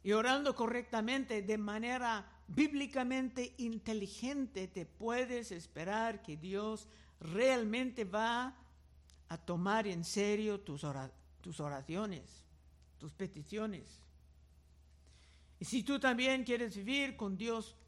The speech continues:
muy cerca de ti, activo en tu vida, aunque no puedes caminar en una trayectoria perfecta, claro, no es posible en este lado de la muerte,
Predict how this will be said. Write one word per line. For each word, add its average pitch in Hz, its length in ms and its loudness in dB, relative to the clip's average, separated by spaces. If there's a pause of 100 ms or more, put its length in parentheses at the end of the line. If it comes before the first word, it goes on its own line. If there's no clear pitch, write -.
muy 180 340 2
cerca 220 600 2
de 185 100 0
ti, 254 440 -8 (1080)
activo 247 680 4
en 214 80 2
tu 180 140 -4
vida, 254 500 -2 (920)
aunque 165 340 -4
no 180 200 -4
puedes 208 340 0
caminar 208 800 2 (220)
en 202 160 0
una 202 400 2 (240)
trayectoria 202 800 2
perfecta, 208 560 -4
claro, 226 560 0 (140)
no 175 260 -8
es - 300 -12
posible 240 720 -2
en 208 80 -6
este 190 260 -4
lado 208 300 2
de 190 120 -4
la 156 100 -8
muerte, 208 560 -4